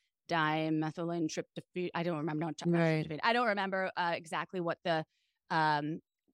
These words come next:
Speaker 1: uh, what the acronym is. I should, because I look at it all the time. But they're, they're, your body really, it's the same thing that happens when you die. It's, like, the same peace
Speaker 2: Right.
Speaker 1: and kind of this,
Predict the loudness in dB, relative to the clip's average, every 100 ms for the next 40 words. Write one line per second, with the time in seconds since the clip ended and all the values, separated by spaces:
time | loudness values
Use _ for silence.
0 | -4 -2 0 0 2 2 0 -2 -2 -2
1 | -4 -4 -2 -2 -2 -4 -6 -4 -2 -2
2 | -2 -8 -8 -4 -4 -2 -4 -2 -2 -2
3 | -2 -2 -4 -4 _ 0 2 2 _ _
4 | _ -10 -2 2 4 2 0 _ _ -4
5 | 0 0 -4 _ _ _ -20 -14 -8 -2
6 | 0 2 0 -2 -4 -4 -4 -2 0 0
7 | -4 _ _ _ _ _ -2 0 2 2
8 | 0 0 -2 -2 -4 -6 -2 0 -2 -6
9 | 0 4 4 4 0 -6 -6 -6 -4 -6
10 | -2 -2 0 0 2 4 2 -2 -6 -4
11 | -2 -2 -4 -6 -4 -6 -8